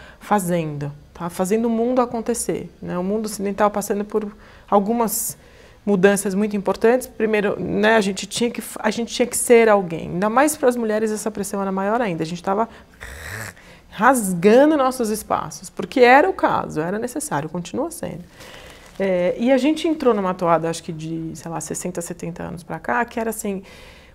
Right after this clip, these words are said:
pra eu ser, eu tenho que ter, ou eu tenho que fazer.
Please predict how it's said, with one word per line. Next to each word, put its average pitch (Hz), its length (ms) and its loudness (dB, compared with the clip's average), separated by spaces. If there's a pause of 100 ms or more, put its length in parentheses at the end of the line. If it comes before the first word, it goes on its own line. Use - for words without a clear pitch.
(120)
pra 285 320 8
eu 196 260 4
ser, 226 520 4 (500)
eu 196 120 -2
tenho 226 260 -4
que - 160 -8
ter, 190 400 2 (440)
ou 226 120 4
eu 226 100 8
tenho 240 200 0
que 240 100 -8
fazer. 226 580 -2